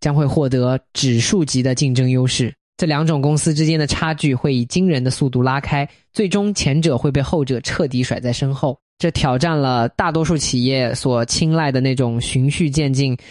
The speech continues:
小心翼翼的A I转型策略，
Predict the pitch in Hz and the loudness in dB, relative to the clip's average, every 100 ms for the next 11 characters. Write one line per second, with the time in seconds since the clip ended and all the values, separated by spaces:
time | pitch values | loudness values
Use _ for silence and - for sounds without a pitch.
0 | - - 151 123 - 165 175 156 139 127 | -12 -4 0 0 0 0 0 0 0 0
1 | 113 143 143 143 131 113 127 123 147 123 | -2 -2 -2 -2 -2 -2 -4 -2 0 0
2 | 117 | -2